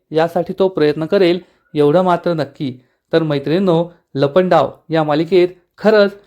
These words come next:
एकानंतर एक भारी ट्विस्ट येत आहे. सरकार, तेजस्विनी, मनस्विनी या दोघींची जुगलबंदी पाहायला मजा येतेय, तर कान्हा आणि सखीचं प्रेम पाहायला मजा येतेय, त्यांची लुटुपुटूची भांडणं पाहायला मजा येतेय आणि नक्कीच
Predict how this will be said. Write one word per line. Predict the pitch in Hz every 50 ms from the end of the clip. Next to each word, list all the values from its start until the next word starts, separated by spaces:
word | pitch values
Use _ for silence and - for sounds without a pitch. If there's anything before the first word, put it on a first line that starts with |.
| _ _ -
एकानंतर | 156 160 160 196 202 208 208 196 208 208
एक | 208 202 151
भारी | 135 123 139 151 190
ट्विस्ट | 196 185 165 165 160 160 -
येत | 160 151 151
आहे. | 151 143 127 123 - - _ _ _ _ _ _ -
सरकार, | 160 139 143 143 - 190 175 170 175 170 _ _ _ _ - -
तेजस्विनी, | 147 147 156 196 196 - 202 190 185 165 123 123 - -
मनस्विनी | 156 143 143 143 165 175 165 - 233 214 196 196 196 - _ _ _ -
या | - 165 190 196
दोघींची | 170 190 180 160 185 202 185 - 233
जुगलबंदी | 185 156 151 170 165 208 214 196 214 208 220
पाहायला | 214 - 196 165 175 185 202 196
मजा | 180 170 156 165
येतेय, | 170 170 170 233 226 208 190 196 190 190 - _ _ _ _ -
तर | 190 196
कान्हा | 190 - - 160 156 160 165 175 156 135 - - _ _ -
आणि | - 165 175
सखीचं | 160 - 185 175 - 202 190 190 226 220
प्रेम | 214 - - 170 185 202
पाहायला | 202 196 190 170 185 190 196
मजा | 185 175 151 147 156
येतेय, | 156 156 147 151 170 160 151 143 131 135 - - _ _ _ -
त्यांची | - 202 208 208 - 262 220
लुटुपुटूची | 208 214 202 214 196 208 196 214 208 - 220
भांडणं | 202 175 175 160 170 185 214
पाहायला | 208 208 190 175 190 196 196
मजा | 185 175 170 180
येतेय | 175 185 185 226 220 202 190 190 190 190 _ _ _ _
आणि | - 139 135
नक्कीच | 139 156 170 165 - - 196 185 180